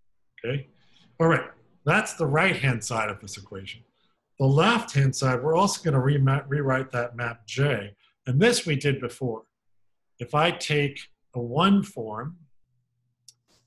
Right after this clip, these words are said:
and apply it to, sorry, if I take a vector and rotate it ninety degrees and apply some one form to it, that's exactly the definition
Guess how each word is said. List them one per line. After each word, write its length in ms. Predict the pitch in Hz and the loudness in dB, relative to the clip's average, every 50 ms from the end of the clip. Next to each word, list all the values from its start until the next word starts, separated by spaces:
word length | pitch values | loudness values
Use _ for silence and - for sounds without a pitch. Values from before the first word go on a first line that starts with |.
| _ _ - | _ _ -10
and 100 | 123 127 | -6 -4
apply 440 | 127 - - - - 151 147 156 156 | -4 -4 -6 -6 -2 0 0 0 0
it 220 | 143 127 - - - | -2 -4 -6 -10 -12
to, 540 | - - 147 135 135 127 123 120 120 - - _ - | -8 -4 0 0 0 0 0 -2 -6 -12 -18 _ -8
sorry, 200 | - 170 139 123 | -2 0 0 0
if 80 | - 165 | 0 0
I 60 | 165 | -2
take 200 | - 165 165 170 | -2 -2 -2 -2
a 60 | 151 | -2
vector 640 | 123 - 175 202 202 - - - 104 113 139 - _ _ _ _ _ _ _ _ _ _ _ _ _ _ _ - | 0 2 0 0 0 -4 -10 -16 -16 -16 -18 -20 _ _ _ _ _ _ _ _ _ _ _ _ _ _ _ -8
and 460 | 131 135 135 135 131 131 127 131 127 - _ _ _ _ _ _ _ _ _ - | -4 -2 0 0 0 0 -2 -4 -8 -12 _ _ _ _ _ _ _ _ _ -10
rotate 540 | 110 123 147 175 202 196 196 - 185 196 202 | -4 0 0 2 2 2 0 -2 -4 -2 -4
it 100 | 196 - | -4 -4
ninety 280 | 165 170 170 160 175 | -6 -8 -6 -6 -8
degrees 840 | 160 165 147 - 151 135 131 151 208 233 220 - - - - - - _ _ _ _ _ _ _ _ - | -8 -8 -6 -4 -2 -2 0 -2 -4 -6 -8 -10 -12 -14 -14 -16 -18 _ _ _ _ _ _ _ _ -6
and 100 | 143 143 | -4 -2
apply 400 | 139 135 - - 175 165 175 170 | -2 -4 -2 -2 0 0 0 0
some 340 | - - - 160 147 147 139 | -2 -2 -2 -2 -2 0 0
one 220 | 139 147 160 175 | 0 0 0 -2
form 320 | 165 - - 185 185 185 180 | -4 -6 -6 -4 -4 -4 -4
to 160 | - 185 202 | -4 -2 -2
it, 140 | 208 208 - - _ _ _ - | -2 -2 -6 -16 _ _ _ -2
that's 260 | 202 220 226 220 - | 0 0 0 0 -4
exactly 680 | 170 151 135 127 135 175 196 196 196 - - 165 147 135 | -6 -4 -4 -2 0 2 2 2 0 0 -2 -4 -2 -2
the 100 | - 143 | -2 0
definition 800 | 123 175 170 - - 151 147 196 196 - - 131 113 120 156 | 0 0 0 0 0 0 0 0 0 -2 -4 -8 -8 -10 -10